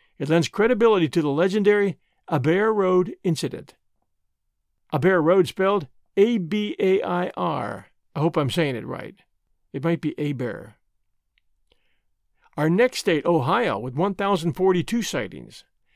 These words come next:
The eastern half of Ohio is teeming with Bigfoot sightings. Locals have reported numerous sightings of what they call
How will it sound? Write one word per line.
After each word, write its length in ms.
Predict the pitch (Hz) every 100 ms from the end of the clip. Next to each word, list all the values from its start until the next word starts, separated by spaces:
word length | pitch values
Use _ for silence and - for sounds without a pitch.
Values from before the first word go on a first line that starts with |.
| _ _ _
The 120 | - -
eastern 440 | 254 277 - 269 214
half 220 | 214 214
of 120 | 185
Ohio 440 | 202 147 180 175
is 80 | 156 -
teeming 320 | - 269 170
with 140 | 143 123
Bigfoot 320 | 180 - 139
sightings. 560 | - 127 98 82 - _ _ _ _ -
Locals 400 | 190 214 254 196
have 80 |
reported 420 | 202 170 196 180 143
numerous 340 | 196 233 190
sightings 340 | 196 185 190
of 80 | 147
what 140 | 175 185
they 100 | 180
call 360 | 180 180 175